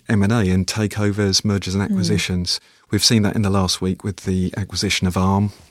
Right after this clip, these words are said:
Speaker 1: by, uh, a Japanese firm. And with the sterling assets, now effectively every sterling asset has been devalued by fifteen to twenty percent. So I think what we're gonna see is significant foreign takeovers, and, and probably that will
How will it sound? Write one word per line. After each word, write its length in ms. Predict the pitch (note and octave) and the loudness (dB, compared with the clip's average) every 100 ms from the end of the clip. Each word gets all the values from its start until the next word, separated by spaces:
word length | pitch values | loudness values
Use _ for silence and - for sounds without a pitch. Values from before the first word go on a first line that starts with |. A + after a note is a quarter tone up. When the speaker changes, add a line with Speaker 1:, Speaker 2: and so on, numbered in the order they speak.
| - | -10
Speaker 1:
by, 440 | G#2 F#2+ F#2+ F#2 - | -4 0 2 0 0
uh, 140 | G2 - | -2 -2
a 40 | |
Japanese 540 | A2 G2 A2 G#2+ G#2+ | -2 -2 2 4 4
firm. 360 | - F#2 F#2 F#2 - | 2 2 2 0 0
And 300 | G#2 G#2 G2 - - | 4 4 4 0 -4
with 640 | G#2+ A#2+ A#2+ - - G2+ | 0 2 2 -2 -10 -4
the 500 | A2 G#2+ G#2 G2+ F2+ | 0 2 2 2 0
sterling 600 | - - - G#2+ G2 G2 | 0 0 2 0 2 2
assets, 580 | G2+ - D#2 F2+ - - | 2 0 -2 -2 -2 0
now 160 | F#2+ | 2
effectively 500 | F#2+ - - F2+ G2 - | 0 -2 -6 -4 -4 0
every 260 | A2+ G2+ | 0 0
sterling 400 | F#2 - G2 F#2+ | 0 0 0 0
asset 280 | G2+ - - | 0 -2 -4
has 100 | F#2+ | -8
been 240 | - G2+ F2+ | -2 0 0
devalued 480 | F#2 G2 F#2+ F#2 - | 0 0 2 0 0
by 160 | F#2 | -4
fifteen 400 | - G2 - F2+ | -2 -4 -2 -4
to 80 | - | -4
twenty 260 | - F#2 - | -4 -6 -4
percent. 460 | - B2 G2+ F2+ | 0 2 2 0
So 160 | - G#2 | 2 2
I 180 | G#2 G2+ | 2 0
think 240 | - G2+ | 0 0
what 180 | G2+ G2+ | 0 -2
we're 60 | F#2+ | 0
gonna 200 | G2 F#2 | 0 0
see 300 | - G2 F#2 | 0 0 0
is 140 | F2 | 2
significant 640 | - F#2 F#2+ F2 - F#2 | 0 0 -4 -4 -4 -6
foreign 260 | - G2 F#2 | -2 -2 -2
takeovers, 640 | - G2 F#2+ F2+ F2 F2+ | -2 -4 -2 -4 -2 -2
and, 180 | F#2 F2+ - | 0 -2 -2
and 220 | F#2+ - | -4 -4
probably 580 | - A2+ A2 F#2+ F#2 F2+ | 0 0 2 2 2 2
that 180 | G2 - | -6 -4
will 240 | A2 F#2 | -2 -2